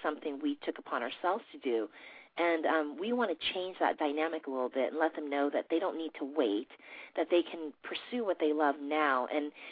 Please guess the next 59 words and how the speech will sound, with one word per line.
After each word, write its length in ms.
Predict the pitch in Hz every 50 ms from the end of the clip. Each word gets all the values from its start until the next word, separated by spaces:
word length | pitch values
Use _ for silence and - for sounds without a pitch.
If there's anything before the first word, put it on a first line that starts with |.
| - -
you 80 | 180
know, 80 | 185 180
they 100 | 175 170
may 160 | 185 196 196
not 200 | 196 185 151 -
be 120 | 170 160
able 160 | 160 156 147 143
to 60 | -
go 200 | 165 156 160 160
at 140 | 147 139 127
it 100 | 127 139
at 100 | 127 120
a 20 | 139
hundred 260 | - 165 160 156 -
percent 480 | - 135 127 - - 185 156 127 - -
because 320 | 147 139 147 151 135 -
we 120 | 151 147 147
do 180 | - 180 196
have 220 | 214 - 151 135 131
our 80 | 127
challenges. 540 | 123 - - 120 117 117 113 120 139 127 151
You 60 | 151
know, 60 | 143 143
we 120 | 147 143
have 240 | 147 160 165 175 175
the 80 | 170
deployments, 540 | 160 156 - - - 127 127 123 120 120 - - - - - - - - - - -
we 80 | 151
have 220 | 143 185 180 170 151
the 100 | 147 127
kids, 420 | - - - 196 170 143 131 - - - - - - - - - _
but 100 | - 208
at 100 | 190 165
least 220 | 196 247 262 - -
if 100 | 196 180
they're 160 | 165 156 147
chipping 400 | - - - 233 - - 180 160
away 400 | 151 143 143 165 175 175 165 147
toward 320 | - - - 151 143 -
their 140 | 135 135 131
goal, 580 | 127 127 151 160 185 202 170 131 117 117 123 - - - - - _ -
they'll 120 | - 170
be 140 | 160 202 196
a 80 | 175 156
lot 260 | 151 165 156 - -
closer 360 | - - 175 170 - 180 151
to 120 | - -
the 80 | 143 147
goal 460 | 135 - 135 127 123 120 117 117 123 - - - - - - _ _ - -
at 160 | 139 - -
twenty 260 | - - 170 151 143 143
years 300 | 143 156 156 143 135 -
than 100 | - 139
they 100 | 135 131
would 220 | 123 143 143 139 -
be 180 | - 131 127
if 80 | 127 123 -
they 80 | 127
were 120 | 123 123